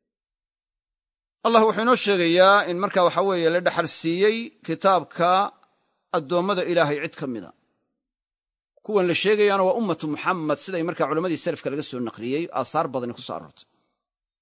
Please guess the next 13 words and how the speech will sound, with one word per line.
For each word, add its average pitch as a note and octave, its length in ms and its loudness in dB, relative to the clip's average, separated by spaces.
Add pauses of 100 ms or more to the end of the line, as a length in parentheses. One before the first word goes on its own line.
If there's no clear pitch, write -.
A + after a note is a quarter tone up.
(1080)
Intabana C4+ 360 4
waxaa G3+ 200 2
loo A3 100 6
jeedaa F#3 320 2
ahlul F3 220 2
iimaankii F#3+ 320 -4
baa C#3+ 120 -4
loo C3+ 80 -6
jeedaa. - 300 -18 (1000)
Ee A3 80 4
ummatu B3 340 4
Muhammad D3 340 -4
ahaa. F#2 220 -16